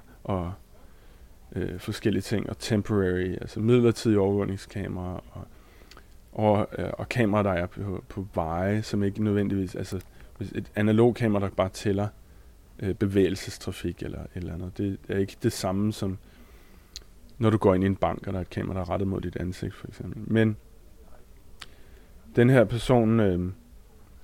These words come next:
skriver en masse oplæg til, hvordan at man kan, øh, putte metadata på et punkt, som repræsenterer et kamera, og så, så har de sådan en, en, en paragraf, der omhandler,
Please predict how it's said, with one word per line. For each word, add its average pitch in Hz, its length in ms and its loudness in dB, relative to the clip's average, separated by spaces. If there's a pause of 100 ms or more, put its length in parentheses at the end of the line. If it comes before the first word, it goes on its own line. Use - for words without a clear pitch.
(420)
skriver 131 280 6
en 117 100 6
masse 107 260 4
oplæg 127 340 8
til, - 120 -2
hvordan 107 280 4
at 110 60 4
man 95 140 2
kan, 95 240 -6 (300)
øh, - 100 -4 (1080)
putte 110 200 2
metadata 131 640 8
på 127 200 2
et 120 100 2
punkt, 123 320 2
som 107 240 -2 (300)
repræsenterer 110 500 0
et - 80 -2
kamera, 117 340 0 (720)
og 107 60 0
så, 123 100 2
så - 380 -2
har 117 160 4
de 110 100 2
sådan 107 240 0
en, 101 100 -2 (500)
en, 110 160 -2 (160)
en 110 180 2
paragraf, 104 640 0
der 127 60 4
omhandler, 110 600 2